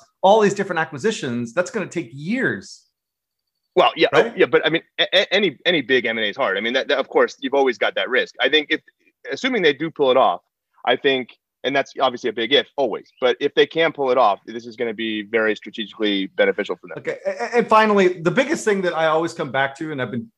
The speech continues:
Speaker 1: because I've been in this business so freaking long, is that whenever you try to do something against your core strength, which is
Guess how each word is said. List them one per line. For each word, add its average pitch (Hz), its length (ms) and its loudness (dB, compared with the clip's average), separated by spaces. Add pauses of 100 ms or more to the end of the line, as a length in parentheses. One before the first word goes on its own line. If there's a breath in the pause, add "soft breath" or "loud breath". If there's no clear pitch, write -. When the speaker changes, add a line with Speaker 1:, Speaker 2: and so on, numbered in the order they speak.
(300)
Speaker 1:
because 131 240 -8
I've 131 80 -2
been 123 120 -4
in 139 60 -6
this 135 120 -8
business 127 340 -12
so 160 160 -10
freaking 135 300 -8
long, 120 380 -2
is 120 160 -8
that 120 200 0
whenever 185 440 0
you 196 120 -4
try 165 220 0
to 147 80 -8
do 127 160 -14
something 143 300 -4
against 127 520 -10
your 123 140 -10
core 127 680 -4 (260)
strength, 131 540 -4 (460)
which 131 160 -10
is 113 120 -6